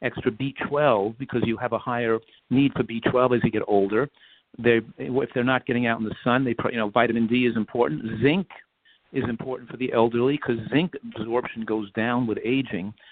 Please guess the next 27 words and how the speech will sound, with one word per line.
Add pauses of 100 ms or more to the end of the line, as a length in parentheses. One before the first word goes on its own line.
(220)
and
zinc (100)
deficiency
or (160)
zinc
insufficiency
can
increase
the
risk
of
pneumonia, (380)
and
that
could
be
an
issue
with
increasing
risk
of
infection
as
you
get
older.